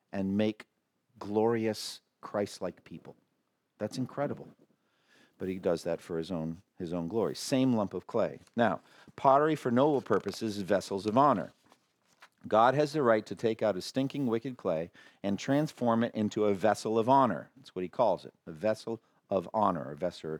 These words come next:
vessel of glory. So what is it? It's a, uh, it's like holding honor, or like God's gonna pour honor into it, or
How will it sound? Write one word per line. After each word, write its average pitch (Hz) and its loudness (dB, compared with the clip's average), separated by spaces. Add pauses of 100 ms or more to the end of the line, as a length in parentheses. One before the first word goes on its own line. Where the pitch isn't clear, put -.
(240)
vessel 87 -4
of 76 -6 (520)
glory. 110 2
So 117 -2
what 135 4
is 117 -2
it? - -8
It's - -4
a, 113 0
uh, - 2
it's - -6
like 127 0
holding 139 0
honor, 98 0 (340)
or 98 0
like 101 2
God's 110 2
gonna 107 -2
pour 127 2
honor 98 0
into 104 -2
it, 98 -2
or 87 -2